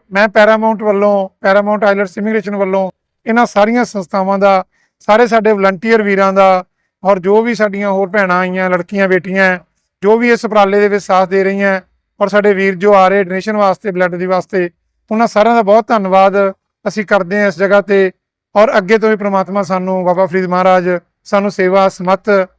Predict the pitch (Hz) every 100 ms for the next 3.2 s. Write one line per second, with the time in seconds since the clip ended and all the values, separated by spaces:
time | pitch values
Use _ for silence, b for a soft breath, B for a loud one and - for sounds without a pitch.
0 | _ _ _ - 196 - 185 180 220 208
1 | 185 - 220 202 190 196 190 180 202 196
2 | 202 185 175 180 165 208 190 202 196 180
3 | 180 175